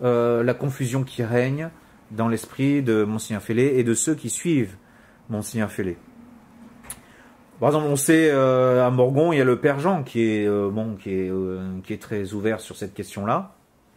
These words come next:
Mais bon, le, le Père Jean est toujours dans sa communauté, euh, à Morgon. On sait que, bon, les dominicains sont, euh, sont très résolus.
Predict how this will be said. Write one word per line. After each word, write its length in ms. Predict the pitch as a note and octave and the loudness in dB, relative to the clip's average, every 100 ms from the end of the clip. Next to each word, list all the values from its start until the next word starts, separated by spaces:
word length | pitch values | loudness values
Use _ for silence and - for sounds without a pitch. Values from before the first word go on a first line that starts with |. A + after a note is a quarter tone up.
| _ _ _ _ _ _ _ _ _ _ - | _ _ _ _ _ _ _ _ _ _ -6
Mais 80 | |
bon, 140 | A#2 C3+ | -2 2
le, 220 | A#2+ A2 | 2 2
le 80 | A2 | -2
Père 180 | B2 A2 | -2 -2
Jean 220 | D#3 F#3+ - - - - - | 0 -2 -6 -16 -20 -20 -10
est 100 | A2+ | -6
toujours 240 | A#2 C3+ | 0 0
dans 140 | C3 A#2 | 0 0
sa 400 | A#2 A2 G#2+ G2+ | 0 0 0 -2
communauté, 540 | A#2 A2 G#2+ G2 D3 C3+ | -4 -4 -4 -2 0 2
euh, 260 | A#2 A2+ | 2 2
à 60 | A2 | 0
Morgon. 320 | C#3 E3+ D#3 - - - - | 0 -2 -6 -10 -20 -18 -8
On 80 | |
sait 220 | A#2 C#3+ C3 | 0 0 2
que, 360 | B2 A#2 G#2+ | 2 2 2
bon, 220 | G#2 A#2 | 0 0
les 80 | A#2 | 0
dominicains 540 | A2+ A2+ A2 - F#3+ F#3+ | 0 -2 -2 0 0 0
sont, 400 | - C#3 D#3+ B2 | -2 -4 -4 -2
euh, 120 | G#2+ - - - - - - - - | -4 -6 -16 -16 -16 -20 -20 -20 -12
sont 160 | - C#3 | -6 -6
très 260 | C3 C#3+ C3 | 0 2 4
résolus. 380 | B2+ D3 E3 | 4 2 2